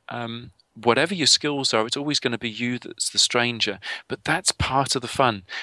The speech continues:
And I think if you go into situations knowing that you're the stranger and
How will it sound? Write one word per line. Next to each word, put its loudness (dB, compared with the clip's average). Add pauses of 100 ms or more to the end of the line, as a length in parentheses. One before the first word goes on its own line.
(160)
And 0
I 4
think -4 (140)
if -2
you -2
go 6
into 0
situations 0
knowing 2
that -8
you're -2
the -10
stranger 0
and -2